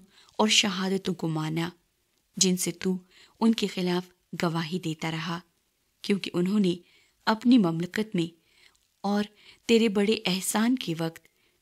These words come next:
जो तूने उन पर किया और इस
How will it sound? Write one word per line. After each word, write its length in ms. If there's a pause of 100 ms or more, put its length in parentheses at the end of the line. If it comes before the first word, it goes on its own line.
जो 120
तूने 340
उन 200
पर 200
किया 380 (500)
और 140
इस 260